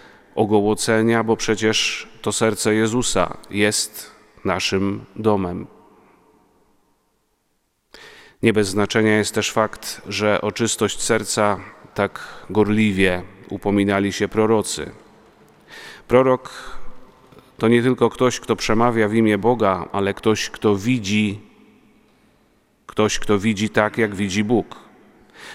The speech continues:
Był nawet w dziejach Izraela taki czas, kiedy proroków nazywano właśnie widzącymi. Jedno z błogosławieństw kazania na górze mówi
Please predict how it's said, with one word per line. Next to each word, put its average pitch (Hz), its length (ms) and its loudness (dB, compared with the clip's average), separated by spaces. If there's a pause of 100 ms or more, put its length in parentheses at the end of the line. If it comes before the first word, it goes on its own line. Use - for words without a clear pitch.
(120)
Był 107 140 6
nawet 101 340 2
w 101 40 -4
dziejach 104 360 2
Izraela 104 540 2
taki 95 260 -10
czas, 113 400 -2
kiedy 98 260 -2
proroków 104 520 -2
nazywano 98 520 0
właśnie 98 520 -2 (300)
widzącymi. 104 880 0 (1400)
Jedno 110 420 4
z 101 80 -6
błogosławieństw 113 920 0
kazania 110 420 2
na 107 120 2
górze 110 340 2
mówi 107 480 0